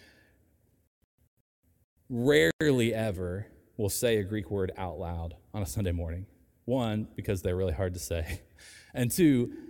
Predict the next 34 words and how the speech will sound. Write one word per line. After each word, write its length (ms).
because 560
saying 420
a 40
Greek 200
word 140
out 100
loud 180
really 180
doesn't 260
help 380
you 160
understand 640
it. 340
Usually 340
in 100
a 20
sermon, 300
I'll 100
say, 200
"The 120
original 420
word 300
meant 300
something 320
like 240
this," 260
and 100
paint 180
the 60
picture 440
of 80
what 120
it 80
means. 440